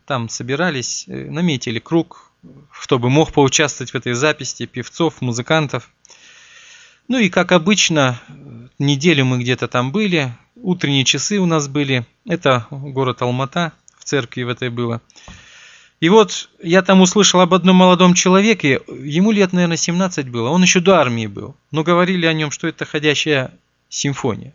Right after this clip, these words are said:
То есть он настолько Слово Божие знал и говорил такие прекрасные проповеди. Ну и, конечно, нам это стало очень интересно,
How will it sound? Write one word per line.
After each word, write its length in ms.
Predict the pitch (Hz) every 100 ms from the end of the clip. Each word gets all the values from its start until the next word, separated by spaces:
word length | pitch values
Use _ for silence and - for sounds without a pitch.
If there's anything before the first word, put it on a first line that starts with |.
| -
То 100 | 170
есть 160 | 160
он 100 | 180
настолько 480 | 180 180 214 180 180
Слово 540 | - - - 220 208 151
Божие 340 | 135 123 127
знал 340 | 113 117 110 - _ - - - - _
и 60 | 170
говорил 320 | 180 190 196
такие 320 | 185 185 185
прекрасные 560 | 175 165 175 175 - 165
проповеди. 640 | 175 202 175 120 101 98 120 _
Ну 140 | 160 190
и, 40 |
конечно, 420 | 180 170 180 151
нам 180 | 143 135
это 120 | 139
стало 260 | - 143 135
очень 260 | 131 131
интересно, 560 | 127 135 139 139 - -